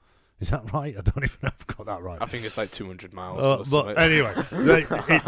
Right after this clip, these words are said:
Speaker 1: it's, it's all the way up there, but you, we hear it and we feel it. Like I say, Lennon has definitely been banging the drum. Hearts quite rightly going, "What?"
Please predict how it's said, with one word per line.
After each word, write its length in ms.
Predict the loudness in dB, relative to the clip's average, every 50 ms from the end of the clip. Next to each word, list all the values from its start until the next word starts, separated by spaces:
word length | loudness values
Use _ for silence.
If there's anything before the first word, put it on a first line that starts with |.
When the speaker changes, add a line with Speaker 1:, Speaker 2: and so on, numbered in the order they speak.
| 0 2
Speaker 1:
it's, 280 | 2 0 0 -4 -12 -10
it's 200 | -8 -8 -8 -6
all 220 | -2 2 2 4 4
the 60 | 2
way 200 | 2 0 0 0
up 160 | -2 -2 -2
there, 380 | -2 0 0 0 0 0 -2 -4
but 280 | -4 -4 -4 -4 -2 -4
you, 80 | -4 -2
we 160 | -2 -2 0
hear 280 | 0 0 2 2 2 0
it 40 |
and 80 | -2 -2
we 60 | -4 -6
feel 400 | -4 -4 -4 -2 -2 0 0 0
it. 240 | 0 0 -2 0
Like 160 | 0 0 0 0
I 40 |
say, 340 | -2 -6 -4 -2 -2 0 0
Lennon 560 | 0 0 0 0 0 0 -2 -4 -4 -6 -6
has 180 | -6 -8 -8 -6
definitely 380 | -4 -4 -4 -4 -4 -8 -8 -6 -6 -6
been 60 | -6
banging 260 | -6 -6 -6 -6 -8
the 80 | -8 -10
drum. 400 | -8 -6 -4 -2 -2 -2 -4 -6 -10 _ _ _ _ _ _
Hearts 720 | -10 -6 -4 -2 0 0 0 0 -2 -4 -8 -14 -16 -16 -20 -20 -18 -12 -10
quite 380 | -6 -2 0 2 0 0 0
rightly 380 | 0 0 0 0 -2 -4 -4 -4
going, 320 | -2 -2 -2 -2 -2 -2 -2
"What?" 420 | 0 2 4 4 4 4 2 -2